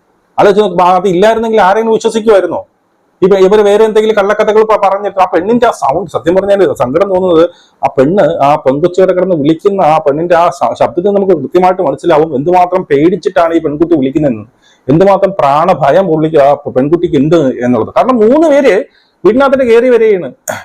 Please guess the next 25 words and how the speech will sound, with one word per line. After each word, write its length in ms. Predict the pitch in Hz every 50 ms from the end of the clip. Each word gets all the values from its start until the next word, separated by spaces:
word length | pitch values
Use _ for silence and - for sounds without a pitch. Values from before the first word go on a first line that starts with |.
| _ _
ഒന്നാമത്തെ 320 | - 156 185 208 226 233 240
നിലയിലാണ് 400 | 226 202 214 220 226 220 220 214
ഈ 60 | 220
പെൺകൊച്ച് 400 | 190 196 185 185 208 208 - 220 190
താമസിച്ചിരുന്നത്. 640 | 175 165 175 196 190 - 196 180 185 165 147 151 170
പെൺകൊച്ചിന്റെ 500 | - - - 165 170 214 190 233 226 220
വീടാണെന്ന് 400 | 208 196 208 226 226 226 226 226
പറയുന്നത് 320 | 208 202 202 185 165 196 196
ഫ്ലാറ്റ് 340 | 196 202 196 214 214 226 226
എന്തോ 180 | 226 226 220
ആണ്, 200 | 208 202 - 226 - _ _ _ _ _ _ _ _ _ _ _ _ -
അതോ 160 | 151 151 190
അല്ലെങ്കിൽ, 380 | 220 226 214 220 220 226 240 226
ആ, 260 | 214 214 214 208 208
തൊട്ടടുത്ത 440 | 208 208 208 214 208 240 226 220 254
ഫ്ലാറ്റ് 320 | 220 240 233 226 226 233
വല്ലതും 220 | 240 233 240 233 233
ഈ, 220 | 233 233 226 226
ഈ, 240 | 226 220 220 214 190 190
ഈ 220 | 214 214 226 214
പറയുന്ന 320 | 202 214 208 214 214 214 196
ഹോട്ടലിലേക്ക് 480 | 196 202 202 214 214 220 214 214 220
പോകാൻ 320 | 202 208 208 208 220 220 220
വേണ്ടിയിട്ട് 320 | 214 214 208 214 196 220
താമസിച്ചതായിരിക്കും. 920 | 208 208 - 196 196 208 208 - - 226 226 214 208 - 190 165 - -